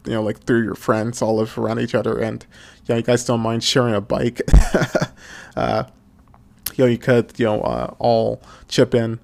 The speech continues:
and become part owners of, of that bike, and then, you know, any of the data that comes out of it, you know, gets, uh, aggregated and sold, and, you know, whatever that, uh, profit comes out to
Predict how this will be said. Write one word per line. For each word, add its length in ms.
and 180
become 260
part 280
owners 360
of, 180
of 200
that 220
bike, 280
and 120
then, 240
you 80
know, 100
any 140
of 80
the 80
data 260
that 120
comes 520
out 500
of 140
it, 200
you 100
know, 180
gets, 280
uh, 160
aggregated 380
and 100
sold, 300
and, 380
you 120
know, 80
whatever 260
that, 400
uh, 140
profit 480
comes 260
out 180
to 280